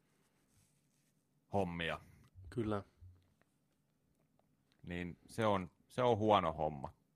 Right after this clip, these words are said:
Speaker 1: Toisaalta tässä oli myös se, että Walmart ei lähetä tänne Suomeen meille mitään.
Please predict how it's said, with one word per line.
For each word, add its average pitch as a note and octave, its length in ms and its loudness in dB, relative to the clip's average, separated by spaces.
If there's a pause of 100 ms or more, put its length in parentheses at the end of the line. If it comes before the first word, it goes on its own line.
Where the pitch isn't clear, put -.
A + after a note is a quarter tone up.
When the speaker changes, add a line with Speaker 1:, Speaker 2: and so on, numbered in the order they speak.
(200)
Speaker 1:
Toisaalta C#3+ 580 2 (140)
tässä A#2+ 260 2
oli C3+ 140 4
myös C3 240 0
se, A2+ 120 4
että G#2+ 180 2 (380)
Walmart G#2+ 460 8 (120)
ei F#2 440 2 (460)
lähetä D#2+ 360 -2 (100)
tänne D#2 360 -2 (340)
Suomeen D#2 560 -2
meille B1 240 -8
mitään. B1 460 -12